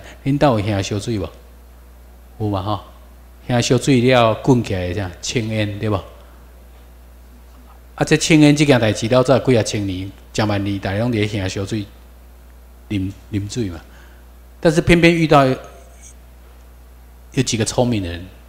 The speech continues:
对吧？呛烟这件来改做啥？蒸汽机，对吧？透过蒸汽去推动机器嘛，对吧？推动叫 combustion 内燃机嘛，就推动工业革命嘛，对吧？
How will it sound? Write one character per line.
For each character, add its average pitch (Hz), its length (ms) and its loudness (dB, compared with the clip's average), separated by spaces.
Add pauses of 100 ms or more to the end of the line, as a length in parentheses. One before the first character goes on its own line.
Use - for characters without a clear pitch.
(100)
对 - 80 -12
吧？ 101 80 -4
呛 - 200 2
烟 151 160 6
这 156 80 2
件 127 140 4
来 101 220 0
改 127 200 -2
做 127 140 0
啥？ 104 180 -2 (560)
蒸 127 320 0
汽 117 300 -4
机， 110 420 -10
对 127 80 2
吧？ 127 160 6 (520)
透 165 120 4
过 151 160 8
蒸 135 240 2
汽 131 200 -6
去 123 120 -2
推 127 220 0
动 120 300 0
机 127 200 -6
器 120 360 -6
嘛， 82 100 -12 (300)
对 143 100 0
吧？ 127 100 4 (720)
推 151 140 -2
动 143 280 4 (840)
叫 147 120 -6
combustion 123 640 -2
内 135 180 0
燃 104 200 -2
机 110 240 -10
嘛， 98 120 -8 (680)
就 151 120 -2
推 156 180 2
动 143 200 2
工 139 260 2
业 131 120 2
革 104 220 -6
命 113 180 -2
嘛， 87 120 -12 (200)
对 127 140 0
吧？ 117 80 2